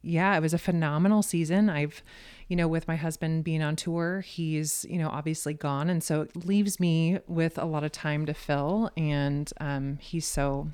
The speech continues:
he's always like, "I've got some idea to go bear hunting in Valdez." And he's like, "Do it." You know, he's al-, he's like, "I got this invitation to go to Kodiak and go hunting." He's like, "Go do it." You know, so he really supports me in being able to do a lot of those things. And,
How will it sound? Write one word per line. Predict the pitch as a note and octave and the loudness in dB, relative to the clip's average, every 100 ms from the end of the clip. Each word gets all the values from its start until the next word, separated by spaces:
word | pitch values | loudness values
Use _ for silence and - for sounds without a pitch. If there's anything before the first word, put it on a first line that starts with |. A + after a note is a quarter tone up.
| - | -12
he's | - F3 D3+ | -8 -4 -2
always | C#3+ C#3 | -2 -4
like, | C3+ C#3 - - - - - - | -4 -6 -8 -18 -20 -20 -20 -8
"I've | - - | -6 -2
got | E3 - | -4 0
some | G3 | 2
idea | F#3+ F#3 G3 | 4 4 2
to | G3+ | 4
go | G3+ G3+ | 2 4
bear | F#3 G3+ | 4 4
hunting | G#3+ A3 A3 | 4 6 6
in | |
Valdez." | G#3+ G#3+ A#3 G#3+ | 6 6 6 6
And | E3 | 4
he's | C#3 | 2
like, | C3+ - | -2 2
"Do | G3+ C4 | 6 6
it." | F3+ - | 4 4
You | F3+ | 4
know, | E3 F#3 | 4 4
he's | F#3+ | 4
al-, | F3 - | 2 2
he's | F3+ E3 | 0 0
like, | D3 C#3 - | -2 -6 -10
"I | D#3+ | -4
got | D3 - | -2 -2
this | F#3 - | -2 -2
invitation | F#3+ G3 A3 F#3+ G3+ | 0 4 4 4 2
to | G3 | 4
go | G3+ | 2
to | G3+ | 2
Kodiak | A3+ A#3+ F#3 E3 | 2 2 2 0
and | E3+ | 2
go | |
hunting." | G#3 A#3 A3+ G#3 D#3+ | 6 8 8 6 2
He's | D#3 D3+ | 2 0
like, | D3+ - | -4 -2
"Go | D#3+ | -2
do | F#3 A#3+ C#4+ | 0 2 2
it." | E3+ - | 0 0
You | F#3 | -2
know, | D3+ D#3 | 0 0
so | F3+ D#3+ D#3+ | 0 0 0
he | F3 E3+ D#3+ | 0 -2 -2
really | F#3 F#3 | -2 -2
supports | F3 - E3+ D#3+ | -4 -6 -4 -4
me | E3 D#3+ | -2 2
in | |
being | D#3 D#3 | 2 2
able | D#3 | 0
to | D3+ D3 | -2 -4
do | D#3+ | -4
a | D#3 | -2
lot | D3+ D#3+ | -2 -2
of | |
those | D3+ D3 | -2 -4
things. | - E3 D#3+ D#3 D#3 | -4 0 0 0 -2
And, | D3 D3+ | -2 -4